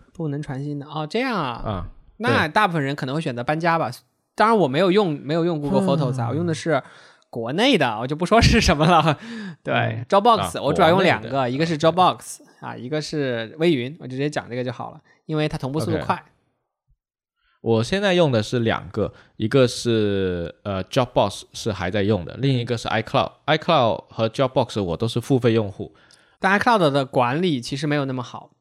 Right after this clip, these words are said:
Speaker 2: 对，但是它胜在方便，就是因为我只用苹果设备，那我拍完之后，
Speaker 1: 嗯。
Speaker 2: 所有东西它自动就同，同步完了，就会比较快。
Speaker 1: 嗯。
Speaker 2: 呃，像这个，这两个服务我买的容量都是两T。
Speaker 1: 啊，你买这么大，我 iCloud 没有那么大。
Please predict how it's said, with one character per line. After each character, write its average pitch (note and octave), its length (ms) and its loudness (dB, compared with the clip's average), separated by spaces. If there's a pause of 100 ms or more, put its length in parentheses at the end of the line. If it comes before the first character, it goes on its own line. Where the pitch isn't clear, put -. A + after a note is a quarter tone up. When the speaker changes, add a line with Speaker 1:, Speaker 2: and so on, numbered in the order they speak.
Speaker 2:
对， F#2+ 260 0
但 E3+ 100 2
是 E3+ 120 2
它 D3+ 180 2
胜 D3+ 160 0
在 C3+ 100 2
方 B2+ 220 -2
便， A2 220 -4
就 C3 120 -6
是 C3+ 100 -2 (160)
因 C#3+ 120 -2
为 C#3+ 60 4
我 A#2+ 120 4
只 A#2+ 140 -2
用 G#2 160 0
苹 A2 100 -8
果 G#2 160 -2
设 G#2+ 160 -2
备， F2 220 -4 (220)
那 B2 120 -2
我 G2 120 0
拍 A#2 200 0
完 G2+ 240 2
之 A2 120 -8
后， A2 220 -2
Speaker 1:
嗯。 - 20 -8
Speaker 2:
所 A2+ 180 -2
有 A2 60 0
东 A2 180 -4
西 A2 100 -6
它 G#2+ 120 -4
自 - 120 -8
动 A2 160 -4
就 G#2+ 80 -6
同， F2 300 -8
同 F#2 140 -10
步 G#2 100 -4
完 D2 220 -4
了， E2 100 -14 (400)
就 B2 140 -6
会 F#3 100 -4
比 D3 60 -2
较 G2+ 100 0
快。 B2+ 340 -2 (440)
Speaker 1:
嗯。 A#2 260 4
Speaker 2:
呃， A#2 60 2
像 C#3 320 0
这 B2+ 160 0
个， G2+ 360 0
这 F#3 120 2
两 G#2 180 2
个 A#2+ 100 0
服 G#2+ 160 -4
务 G#2 240 -2
我 G#2 140 0
买 G2 180 -4
的 F#2 140 -4
容 G2 240 -4
量 A#2+ 140 0
都 A#2 100 -2
是 A#2 80 -4
两 F#2 220 -6
T。 - 260 -8 (640)
Speaker 1:
啊， E3 100 2
你 D#3+ 80 4
买 C#3+ 100 0
这 G3 140 0
么 F3+ 80 0
大， C#3 380 2
我 C#3+ 100 2
iCloud F3+ 380 4
没 C#3 80 0
有 C#3+ 100 0
那 C#3 80 0
么 C3 100 -4
大。 A#2+ 260 -6